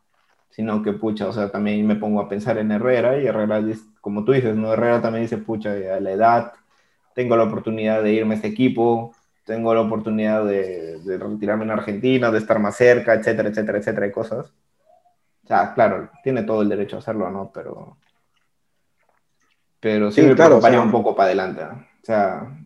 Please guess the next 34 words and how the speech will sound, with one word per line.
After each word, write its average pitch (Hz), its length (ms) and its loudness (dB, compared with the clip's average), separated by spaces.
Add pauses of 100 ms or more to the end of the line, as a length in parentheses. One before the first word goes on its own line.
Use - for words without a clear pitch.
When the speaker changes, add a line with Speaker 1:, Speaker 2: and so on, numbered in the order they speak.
(120)
Speaker 1:
realmente, 107 720 2
porque 104 360 0
como 107 240 -2
te 120 80 8
digo, 120 200 10
con 110 140 6
el 104 80 6
Cholito 123 420 4
yo 113 120 4
creo 117 180 -2
que 107 80 -2
no 104 140 2
basta, 107 300 2
y 101 40 -2
Liz 123 220 2
es 113 80 0
muy 117 140 -4
chibolo, 113 600 -2 (720)
entonces, 104 880 -8 (1900)
no 110 120 -8
sé. 107 200 0
Speaker 2:
Pucha, 110 180 4 (160)
yo 120 200 10
la 139 80 12
verdad 131 300 10
que 113 240 2 (180)
ahí 120 240 4
sí 139 420 2 (440)
buscaría 120 480 6
un 143 140 8
nueve 143 200 10
de 135 80 10
todas 131 240 10
maneras, 113 420 4